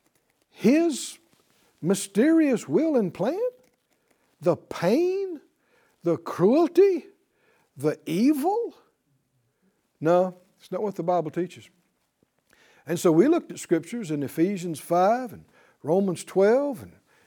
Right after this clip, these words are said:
Matthew six, and we saw the Lord telling us, "Pray that God's will would be done." <laughs> Well, if it's already being done, no need to pray that it would be done. No, that lets you know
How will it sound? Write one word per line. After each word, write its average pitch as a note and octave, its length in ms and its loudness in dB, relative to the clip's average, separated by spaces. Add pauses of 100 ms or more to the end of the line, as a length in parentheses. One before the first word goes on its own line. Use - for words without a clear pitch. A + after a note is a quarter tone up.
(100)
Matthew G#3 440 0
six, C4+ 600 -2
and F2+ 140 -20 (340)
we A#3+ 160 4
saw B3+ 220 2
the F#3 140 2
Lord G3+ 240 2
telling G#3+ 340 0
us, G#3 200 -4 (200)
"Pray D#4 540 -4 (600)
that D3 160 -10
God's C3+ 400 2
will C#3 240 0
would A2+ 220 -6
be A2+ 120 -4
done." G2 320 -12 (100)
<laughs> F3+ 100 -4 (880)
Well, F4 140 4
if A3+ 120 2
it's A3+ 180 0
already G#3 300 4
being F3+ 340 0
done, D4 420 0 (380)
no F3+ 180 0
need E3 200 0
to - 60 -18
pray F#3 260 4
that E3 140 2
it C#3 60 -8
would F4+ 220 2
be D4 120 4
done. C#3+ 320 -4 (720)
No, E3 180 2
that F#3+ 160 2
lets F3 300 0
you D3+ 80 -4
know C#3 380 -2